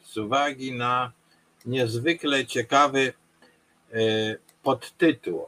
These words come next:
ale, mm, nie zdradzę go. To jest tłumaczenie, e, polskie. Książka się nazywa Ukraińcy.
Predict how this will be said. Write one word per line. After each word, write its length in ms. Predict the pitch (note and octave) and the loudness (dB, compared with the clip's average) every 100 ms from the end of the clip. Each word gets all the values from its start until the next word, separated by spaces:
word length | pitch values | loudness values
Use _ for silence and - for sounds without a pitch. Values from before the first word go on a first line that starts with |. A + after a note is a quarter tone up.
| - | 0
ale, 580 | G#2+ A2+ A2+ A2+ A2+ - | 6 6 6 4 4 0
mm, 400 | G#2+ G#2 G2+ G2+ _ _ _ _ | -4 -2 -4 -6 _ _ _ _
nie 200 | F2+ A2+ | 0 0
zdradzę 600 | G#2+ C3+ G#3 F#3+ G2+ F#2 | 4 6 6 6 2 -10
go. 260 | G2 - - _ | -10 -18 -20 _
To 180 | A2+ A2 | -6 -4
jest 280 | G2+ - | -4 -8
tłumaczenie, 800 | - A2+ G#2 G#2 - C#3+ A#2+ G#2 - _ _ _ _ _ _ | -10 -6 -4 -4 -2 -4 -2 -6 -10 _ _ _ _ _ _
e, 200 | F#2 F2+ | -12 -10
polskie. 640 | F2+ A2+ F#2+ - - C#3+ D#3+ | -4 0 0 -2 -4 0 0
Książka 460 | - A2+ A2 A2 | -2 -6 -6 -8
się 140 | G2+ G#2 | -8 -10
nazywa 460 | F#2 F2+ G#2+ G#2+ | -10 -8 -6 -4
Ukraińcy. 1000 | F#2+ F2 - G2 F#2 F2 E2 - A2+ - | -4 -6 -8 -6 -6 -8 -14 -8 -6 -6